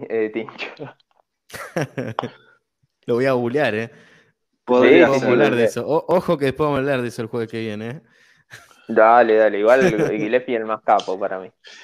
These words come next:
Speaker 3: Ah, en un rato escuchen, a ver, la gente que está ahí del chat, estén atentas porque el jueves que viene viene un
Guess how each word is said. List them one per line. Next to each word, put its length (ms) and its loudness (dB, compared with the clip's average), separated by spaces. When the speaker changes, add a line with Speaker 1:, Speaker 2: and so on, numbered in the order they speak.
Speaker 3:
Ah, 340 2
en 200 -2
un 100 2
rato 340 4
escuchen, 760 0
a 240 -4
ver, 220 -4
la 100 -8
gente 220 -8
que 40 -8
está 180 -6
ahí 140 -2
del 200 -6
chat, 320 -2
estén 300 -2
atentas 460 0
porque 460 -4
el 60 -6
jueves 240 -6
que 80 -6
viene 240 0
viene 260 -2
un 440 -6